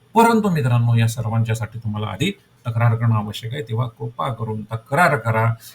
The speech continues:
जमिनीचा ताबा सोडू नका. सो-, जमिनी भाडे, भाड्याने जमीन किंवा घर देत असाल तर ही सगळी काळजी घ्या.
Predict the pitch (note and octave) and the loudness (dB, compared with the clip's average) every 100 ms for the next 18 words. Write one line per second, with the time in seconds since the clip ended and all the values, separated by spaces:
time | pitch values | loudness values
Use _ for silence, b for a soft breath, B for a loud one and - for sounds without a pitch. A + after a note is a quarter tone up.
0 | _ B2 C3 C#3+ C#3 C3+ B2+ - A#2 A2 | _ 2 4 4 0 0 -2 2 4 6
1 | C#3+ C3+ - C3+ D#3+ E3+ C3 A#2+ A#2 B2 | 6 4 0 0 2 4 4 4 4 2
2 | - B - - C3 B2+ A#2+ - - A#2+ | 0 B -16 -10 -4 -4 -4 -8 -2 0
3 | C#3 D3+ B2 A2 A#2 B2+ A2+ A#2 C3+ D3 | 2 0 -4 0 2 4 4 4 4 2
4 | B2 A#2 E3+ C#3 C3 B2 A2+ A2 G#2 G#2+ | 2 2 2 0 -2 0 -2 -2 -6 -6
5 | - C#3+ - _ B2 G2+ - F#2 G2+ A2 | -4 -4 -4 _ -8 -6 -8 -14 -20 -20
6 | - - F#2 A2 C#3 | -20 -20 -10 -2 -2